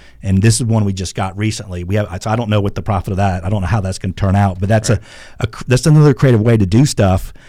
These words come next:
Speaker 1: where, you know, we, this is the second deal we've done that where we partnered with the owner. So
Speaker 2: Yeah.
Speaker 1: there's so many cool creative ways that you can work with people.
Speaker 2: So are there other people in your market doing this?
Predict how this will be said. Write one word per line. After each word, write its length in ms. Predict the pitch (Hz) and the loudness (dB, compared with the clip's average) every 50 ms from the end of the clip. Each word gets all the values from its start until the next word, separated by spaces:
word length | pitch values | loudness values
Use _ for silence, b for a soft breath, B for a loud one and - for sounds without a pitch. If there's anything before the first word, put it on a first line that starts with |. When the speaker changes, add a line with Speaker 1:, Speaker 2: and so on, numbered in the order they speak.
| B B B | B B B
Speaker 1:
where, 400 | - 110 104 104 101 101 98 98 | 2 4 4 6 6 6 4 4
you 100 | 98 107 | 4 4
know, 420 | 110 104 98 101 98 98 95 95 95 | 2 4 2 0 -2 -4 -4 -8 -10
we, 540 | 110 110 120 127 117 117 131 127 120 113 123 | -14 -16 -16 -14 -14 -14 -12 -6 0 0 0
this 160 | 120 110 113 113 | 0 0 -4 -2
is 20 | |
the 60 | 131 | -2
second 320 | 117 - 160 151 - 139 120 | -2 -2 -2 -2 -2 0 2
deal 100 | 120 113 | 4 4
we've 160 | 110 107 104 | 4 4 4
done 140 | 113 101 101 | 4 2 2
that 80 | 107 | 2
where 100 | 104 104 | 2 0
we 80 | 107 101 | 0 0
partnered 400 | - - - 131 120 110 104 101 | -2 0 0 0 0 0 -2 -2
with 160 | 101 98 90 | 0 -2 -2
the 100 | 92 95 | -2 0
owner. 380 | 98 110 120 107 82 76 76 - b b b b | 2 2 2 2 0 -2 -8 -14 b b b b
So 60 | 95 - | -2 2
Speaker 2:
Yeah. 40 | 107 | 2
Speaker 1:
there's 140 | 110 110 - | 2 2 2
so 400 | - - - - - 165 170 165 | 0 -2 -2 0 2 2 4 4
many 320 | 151 127 113 101 92 - - - - - | 4 4 2 0 -2 -6 -12 -18 -18 -16
cool 340 | - - 151 139 131 110 101 | -10 -6 -4 -2 -2 -2 -4
creative 360 | - - 120 117 110 101 95 | -4 -4 -2 0 0 -2 -2
ways 580 | 101 113 113 113 113 107 101 98 95 87 - B B B B B B | -2 0 2 4 4 2 2 0 -2 -4 -6 B B B B B B
that 180 | - 95 85 113 | -8 -4 0 0
you 80 | 107 | 0
can 220 | - - 104 90 90 | 0 0 -4 -2 0
work 220 | 110 113 107 - | 0 0 0 -2
with 140 | - 78 - | -6 -8 -6
people. 360 | - 80 - - 52 - - - - b b b b b b b | -8 -10 -10 -12 -18 -20 -20 -20 -20 b b b b b b b
Speaker 2:
So 440 | - - 127 120 117 107 104 - - - - - - - - - - - - - | -12 -6 -4 -4 -2 -4 -4 -8 -12 -18 -20 -20 -20 -20 -20 -20 -18 -18 -14 -10
are 120 | 113 110 | -8 -6
there 100 | 110 107 | -4 -4
other 80 | 131 139 | -4 -4
people 200 | 135 175 165 175 | -6 -6 -8 -8
in 20 | 180 | -8
your 80 | 180 170 | -8 -8
market 240 | 175 175 - 180 | -8 -8 -10 -10
doing 220 | 165 165 175 175 180 | -12 -12 -12 -12 -12
this? 280 | 185 185 - - - | -14 -14 -16 -18 -20